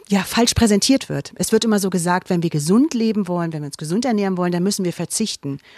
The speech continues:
Aber das ist die, das ist falsch herum betrachtet. Wer gesund lebt, hat mehr vom Leben.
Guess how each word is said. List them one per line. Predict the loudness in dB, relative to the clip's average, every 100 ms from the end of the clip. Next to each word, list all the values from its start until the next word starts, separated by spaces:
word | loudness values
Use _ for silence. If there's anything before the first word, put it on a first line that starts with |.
| -10
Aber | -2 -2
das | -2 -4
ist | -8 -8
die, | -10 -6
das | -4 -4
ist | -6
falsch | -2 -2 0
herum | 0 0
betrachtet. | -2 -4 -6 -8 -10 -12 -12 -20 -20 -8
Wer | -2
gesund | 0 2 2 0
lebt, | -2 -2 -4 -12
hat | -6 2
mehr | 4 2
vom | 0 -4
Leben. | -2 -2 -2 -6 -10